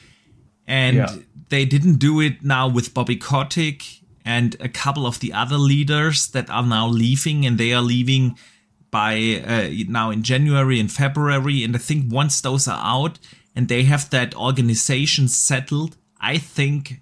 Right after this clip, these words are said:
Speaker 1: they will do maybe March. Yeah, uh, would make sense. Some sort of round table thing. And with that, we will also, of course, then get the first drop of,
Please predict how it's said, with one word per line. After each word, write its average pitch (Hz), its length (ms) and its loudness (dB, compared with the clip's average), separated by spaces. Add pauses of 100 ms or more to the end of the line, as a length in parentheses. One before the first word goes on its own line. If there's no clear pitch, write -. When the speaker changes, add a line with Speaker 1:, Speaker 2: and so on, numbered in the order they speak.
(100)
Speaker 1:
they 120 160 0
will 127 180 4
do 120 260 2
maybe 147 360 0
March. 95 640 0 (180)
Yeah, 131 260 -2 (400)
uh, 123 80 0
would 123 160 0
make 120 220 -2
sense. 135 540 0 (880)
Some 151 360 -2
sort 135 260 2
of 117 140 -4
round 110 480 0
table 160 400 0
thing. 156 460 0 (300)
And 113 140 2
with 113 180 0
that, 117 280 -4
we 120 80 0
will 107 200 0
also, 101 340 -2
of - 180 -8
course, 107 380 -4
then 98 260 -2
get - 240 -6
the 95 60 -8 (140)
first 104 320 -2
drop 95 320 -10
of, - 300 -10